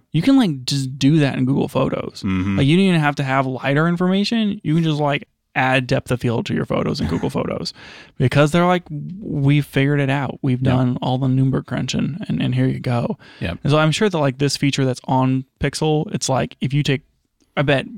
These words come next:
Speaker 1: two years down the line, if you take a burst shot of, like, five photos right next to each other, doesn't matter what camera, you could probably go into Google Photos and be like,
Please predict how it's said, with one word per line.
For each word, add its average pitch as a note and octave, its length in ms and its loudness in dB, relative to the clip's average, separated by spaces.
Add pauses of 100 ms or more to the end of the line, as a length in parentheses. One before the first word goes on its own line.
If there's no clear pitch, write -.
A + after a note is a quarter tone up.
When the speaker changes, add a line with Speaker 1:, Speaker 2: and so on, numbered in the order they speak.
(200)
Speaker 1:
two F#3+ 140 0
years F3 160 0
down D#3 140 -2
the C3+ 60 -2
line, - 180 -6
if C#3 80 -12
you C#3+ 60 0
take D3 120 0
a B2 60 -2
burst B2 320 -2
shot B2+ 240 -4
of, - 80 -14
like, - 200 -12
five B2+ 260 0
photos C#3+ 400 0
right C3 140 0
next - 180 -4
to E3+ 100 0
each E3 120 -2
other, F#3+ 280 0 (320)
doesn't C#3 200 0
matter B2 140 0
what C3 240 -2
camera, F#3 500 0
you D#3 100 -2
could C#3+ 100 -2
probably D3 200 0
go C3 120 0
into A#2+ 140 -4
Google - 220 -4
Photos - 280 -2
and C3 100 -4
be - 80 -4
like, - 260 -8